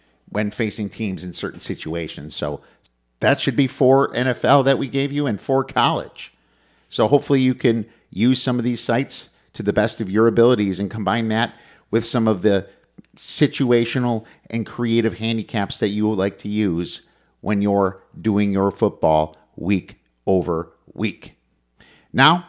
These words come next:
I'm gonna give you a free play for the N F L season, and it's not week one. It's a terrible line that's out right now. Many books like DraftKings have it,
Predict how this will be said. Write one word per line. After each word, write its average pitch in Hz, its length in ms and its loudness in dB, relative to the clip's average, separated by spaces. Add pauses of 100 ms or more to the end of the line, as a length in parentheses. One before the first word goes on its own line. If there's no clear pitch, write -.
(120)
I'm 131 100 4
gonna 120 120 2
give 104 180 -2
you 110 120 2
a 95 40 2
free 113 240 -4
play 98 320 0
for 104 180 -4
the 90 140 -4
N 98 140 -4
F 92 120 -6
L 104 120 2
season, 82 680 -8
and 101 120 -2
it's - 140 -6
not 92 220 -4
week 110 240 -6
one. 90 340 -4 (360)
It's 107 240 -4
a 92 80 -2
terrible 101 420 -4
line 98 260 -4
that's 90 180 -6
out 90 180 -2
right 92 220 -6
now. 85 360 -8 (160)
Many 87 260 -4
books - 260 -4
like 92 160 -6
DraftKings 92 500 -6
have 90 220 -4
it, - 160 -8